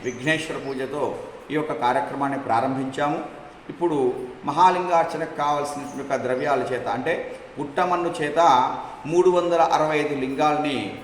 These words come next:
తయారు చేస్తూ ఉన్నారు మా వేద పండితులు. ఆ యొక్క లింగాల్ని చేర్చి, చేసిన తర్వాత మహాన్యాసము, అలాగే ఆవరణార్చన కార్యక్రమాన్ని జరిపిన తర్వాత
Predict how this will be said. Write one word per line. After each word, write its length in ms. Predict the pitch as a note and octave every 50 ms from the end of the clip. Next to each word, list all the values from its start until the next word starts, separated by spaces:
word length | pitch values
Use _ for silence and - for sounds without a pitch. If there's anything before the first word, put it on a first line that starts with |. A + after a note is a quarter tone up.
| - -
తయారు 380 | A#2+ B2+ C3 C#3 C#3 - - C3
చేస్తూ 260 | B2+ - - - C3+
ఉన్నారు 280 | C3+ C3+ C3+ C#3+ D3
మా 160 | D3+ D3 C3 A#2+
వేద 160 | A2+ A#2 A2+
పండితులు. 500 | B2 - B2 C3 C3 B2+ D3 D#3+ G#3+ - - - - - - - - - - - - - -
ఆ 240 | D3+ E3 E3 E3 E3
యొక్క 580 | E3 E3 D#3+ D#3+ E3 D#3+ D3+ C3+ A#2 - - - B2+
లింగాల్ని 600 | D3 E3 E3+ F3+ E3+ E3+ E3 D#3+ D3 C3 - - - -
చేర్చి, 300 | C#3 C3 - - C#3+ C#3 C#3 - - - -
చేసిన 200 | D3 D3 D3 D3
తర్వాత 640 | C#3+ D3 C#3+ D3+ D3+ D3+ D3+ D3 E3+ E3+ - - - - - - - - -
మహాన్యాసము, 800 | A2+ A2+ C#3 D3+ D#3 D#3 D#3 D3+ D3+ - D#3 D#3 F3+ - - - - - - - - - - - - - - - - -
అలాగే 580 | C#3 D3+ D#3 D#3 D3+ E3+ E3 C#3+ B2 - - - - - - - - - - -
ఆవరణార్చన 840 | D3+ - F3+ F#3 F#3+ F#3 F#3 F3+ E3+ E3 D3+ - E3 D3+ D#3+ D#3
కార్యక్రమాన్ని 680 | D3+ - C#3 C3+ B2+ B2 - - C3 C3+ C3 B2+ B2+ A#2 - -
జరిపిన 360 | A#2+ A#2+ A2+ - C3+ C#3 C3+
తర్వాత 680 | B2+ B2 B2 B2+ B2 A#2+ - - D3+ D#3+ C#3 G2+ -